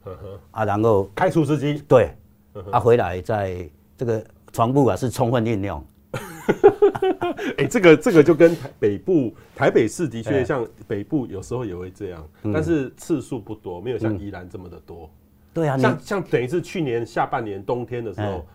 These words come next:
Speaker 1: 基本上每天都在下雨，对不对？
Speaker 2: 是啊，是啊，是啊，
Speaker 1: 嗯，嗯。
Speaker 2: 那个就是说，它那个连续性哦，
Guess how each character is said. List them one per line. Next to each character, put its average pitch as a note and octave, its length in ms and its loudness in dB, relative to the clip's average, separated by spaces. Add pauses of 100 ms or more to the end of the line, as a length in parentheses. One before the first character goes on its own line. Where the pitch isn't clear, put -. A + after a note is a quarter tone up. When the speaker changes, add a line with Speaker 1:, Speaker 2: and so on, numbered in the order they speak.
(100)
Speaker 1:
基 D3+ 160 -6
本 B2 120 -2
上 B2 80 -6
每 F#2+ 140 -8
天 G2+ 100 -8
都 G#2 80 -6
在 G2+ 120 -4
下 F2+ 260 -10
雨， E2 140 -20
对 E2 80 -20
不 - 40 -18
对？ - 60 -18
Speaker 2:
是 E3 120 -2
啊， A#2 180 4
是 A2+ 220 -6
啊， E2+ 180 -4
是 F#2 180 -12
啊， E2+ 140 -8
Speaker 1:
嗯， G2+ 40 -10
嗯。 G2 60 -12
Speaker 2:
那 D3 80 -6
个 A#2+ 180 -6 (280)
就 F3 180 0
是 E3 140 -4
说， D#3 180 -6 (300)
它 F#3+ 180 -6
那 G3+ 100 0
个 E3 100 2
连 A2 280 2
续 B2 240 -2
性 G2 340 -4
哦， D2 80 -14